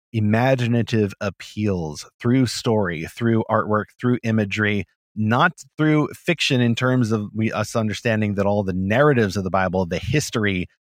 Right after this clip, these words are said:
Genesis, all of that stuff are fiction. We don't say that, but there is fiction sprinkled throughout the Bible, not just in Jesus' parables, but you'll see it in the Acts of the Prophets. God is in the act of using the human imagination for his glory,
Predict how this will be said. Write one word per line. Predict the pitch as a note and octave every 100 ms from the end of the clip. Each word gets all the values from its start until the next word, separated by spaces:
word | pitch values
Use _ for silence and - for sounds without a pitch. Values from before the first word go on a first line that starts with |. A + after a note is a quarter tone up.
| _
Genesis, | F#2+ F#2+ A#2 A#2 - G#2+ F#2+
all | G#2+ G#2
of | F#2
that | G2+ A2
stuff | - G#2 F#2 E2+
are | - G2+ F#2
fiction. | - F#2 - F2 F2
We |
don't | G2+ G2+ F2
say | - B2 A#2
that, | F2 D2 - _ _ _ -
but | A2 E2+
there | G#2 G2+
is | B2+ D3+ C3+
fiction | - D3+ - C3
sprinkled | - - G3+ F3+ D3
throughout | C#3 C3 A2+
the | G#2+
Bible, | G2 G2 F2 C2
not | F#2+ G#2+ A2+
just | A#2+ A#2 -
in | G2+
Jesus' | G2+ G2+ F2+ -
parables, | D3 C#3+ B2+ C3 B2+ - - _ _ _ -
but | G2+ F#2+
you'll | A2
see | G2+ - G#2+
it | G2+
in | F#2+
the | F2+ -
Acts | F2 - -
of | E2
the | -
Prophets. | - B2+ A#2+ B2 A2+ - - -
God | A#2 C#3+
is | G#2
in | G#2+
the | G2
act | G2 G2 -
of | E2
using | G2 G#2 F2+ F2
the |
human | E2+ - B2+ A2
imagination | G2 F#2+ F2 F2 F#2 F2+ - F2
for | - C3 A2+
his | F#2+
glory, | E2+ F#2 F2+ F2